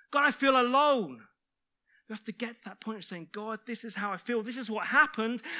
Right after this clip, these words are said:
and this is how I feel." And then what we do is we do it understanding two Corinthians one, three, four, that we come before a Father of,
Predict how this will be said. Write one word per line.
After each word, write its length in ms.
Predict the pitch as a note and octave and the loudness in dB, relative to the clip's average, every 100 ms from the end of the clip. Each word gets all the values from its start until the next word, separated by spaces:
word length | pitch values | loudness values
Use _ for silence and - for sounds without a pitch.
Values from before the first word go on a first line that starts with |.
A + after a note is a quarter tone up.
| - | -4
and 140 | F#3+ | -2
this 180 | C#4+ - | -2 -4
is 140 | B3+ | -6
how 220 | - A#3+ A3+ | -4 -2 -2
I 80 | |
feel." 540 | G#3+ - D4+ C#4+ D3 - _ _ _ _ _ _ _ _ _ _ _ _ _ _ _ _ - - | -4 -4 -4 -2 -6 -10 _ _ _ _ _ _ _ _ _ _ _ _ _ _ _ _ -18 -4
And 80 | |
then 80 | A3+ | -2
what 120 | C4 | -2
we 80 | A3+ | -4
do 220 | - C#4 | -4 -4
is 120 | C4+ A#3 | -4 -4
we 100 | G#3+ | -6
do 220 | C4 C#4+ | -6 -4
it 160 | A#3 | -2
understanding 560 | A#3 A#3+ A#3 - B3 G#3+ | -2 -2 -4 -4 -2 -4
two 220 | - A#3+ | -6 -6
Corinthians 420 | - A3 E3 F#3 | -6 -8 -8 -8
one, 240 | E3+ A3+ G3+ | -4 -4 -4
three, 260 | - A3 | -6 -8
four, 520 | F#3+ - A3 F3 B2+ _ _ - - | -8 -6 -4 -4 -8 _ _ -20 -10
that 80 | G3+ | -6
we 140 | G#3+ | -6
come 260 | - A#3 C4 | -4 -4 -2
before 300 | A#3 G#3 G3 | -4 -4 -8
a 40 | |
Father 520 | - A3+ A#3 G#3+ F#3 | -6 -4 -2 -2 -6
of, 160 | E3+ | -10